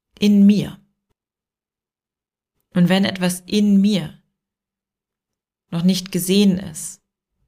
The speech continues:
dann ist der Spiegel im Außen, dass ich besonders stark in Resonanz gehe mit Energien, die in mir wiederum das Feld dafür öffnen, das zu fühlen,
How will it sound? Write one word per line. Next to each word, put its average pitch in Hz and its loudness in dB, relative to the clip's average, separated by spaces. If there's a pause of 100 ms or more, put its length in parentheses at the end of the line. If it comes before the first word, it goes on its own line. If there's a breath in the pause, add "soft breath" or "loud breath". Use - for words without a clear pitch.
(240)
dann 170 -6
ist 180 -4
der 190 -4
Spiegel 214 -2
im 175 -8
Außen, 175 -4
dass 151 -12
ich - -14
besonders 202 -2
stark 185 -2
in 175 -4
Resonanz 180 -2
gehe 160 -10 (1700)
mit 180 -4 (340)
Energien, 185 -2 (640)
die 180 -2
in 226 2
mir 220 0
wiederum 165 -10 (840)
das 175 -6
Feld 233 -2
dafür 170 -6
öffnen, 165 -12 (1000)
das 226 -4
zu 214 -10
fühlen, 196 -6